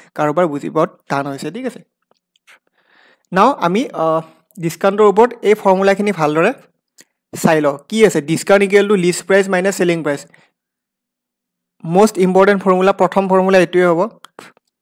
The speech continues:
ডিছকাউণ্ট পাৰ্চেণ্টেজ, লিষ্ট প্ৰাইচ মাইনাছ চেলিং প্ৰাইচ বাই লিষ্ট প্ৰাইচ। অলৰেডি ক'লোঁ মই ইয়াত,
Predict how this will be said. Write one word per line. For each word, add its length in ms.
ডিছকাউণ্ট 420
পাৰ্চেণ্টেজ, 440
লিষ্ট 260
প্ৰাইচ 200
মাইনাছ 300
চেলিং 220
প্ৰাইচ 260
বাই 80
লিষ্ট 300
প্ৰাইচ। 160
অলৰেডি 260
ক'লোঁ 240
মই 160
ইয়াত, 160